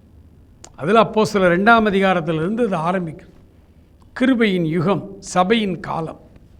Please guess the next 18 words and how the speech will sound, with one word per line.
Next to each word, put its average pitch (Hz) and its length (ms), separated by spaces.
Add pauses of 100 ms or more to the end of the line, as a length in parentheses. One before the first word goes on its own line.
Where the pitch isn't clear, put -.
(260)
இன்றளவும் 196 640
அது 196 160
நடந்து 190 300
கொண்டிருக்கிறது. 165 540 (2250)
இந்த 202 240
அப்போஸ்தலர் 247 460
இரண்டாம் 247 420
அதிகாரத்திலிருந்து 220 840
தேவ 208 540
ஆவியானவர் 208 600 (240)
ஜனங்கள் 220 480
நடுவில் 208 340
இறங்கும் 220 380
பொழுதெல்லாம் 220 720 (220)
என்னென்ன 233 440
நிகழ்வுகள் 214 640
நடந்தது 202 340
என்று 220 260